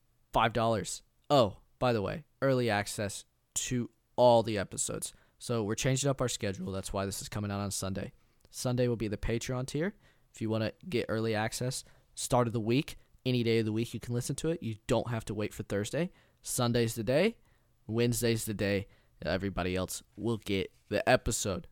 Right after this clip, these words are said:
Okay, moving on. Q and A. Fi-, <sighs> Q and A, I keep saying that. Five dollars. Q and A, you get a shout out. You get early access. You get extra content. You get a postcard signed by me and Elijah.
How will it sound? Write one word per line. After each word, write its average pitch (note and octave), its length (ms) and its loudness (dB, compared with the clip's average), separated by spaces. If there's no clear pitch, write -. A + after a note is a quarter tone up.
Okay, A2 280 -2
moving A2+ 240 -2
on. A2+ 240 0
Q C#3+ 160 2
and C3 100 4
A. B2+ 200 2
Fi-, - 220 2
<sighs> - 160 -10
Q - 180 -8
and G2 100 -6
A, G2+ 60 -6
I - 40 -8
keep - 180 -16
saying G3 180 -6
that. - 100 -12
Five C3+ 220 6
dollars. A2+ 400 4
Q C#3 160 4
and C3 80 4
A, B2+ 240 2
you A#2 80 -6
get A#2+ 100 4
a A#2 40 4
shout A2+ 260 2
out. B2 260 0
You B2 100 -6
get B2+ 120 0
early B2 260 4
access. G#2+ 400 -2
You B2+ 80 -6
get B2+ 180 4
extra A#2+ 240 0
content. G2+ 460 -4
You C3+ 100 0
get C#3 100 4
a B2 60 4
postcard G#2+ 680 4
signed G2 520 0
by G#2+ 120 0
me A2 100 0
and G#2 80 -2
Elijah. G2 440 -4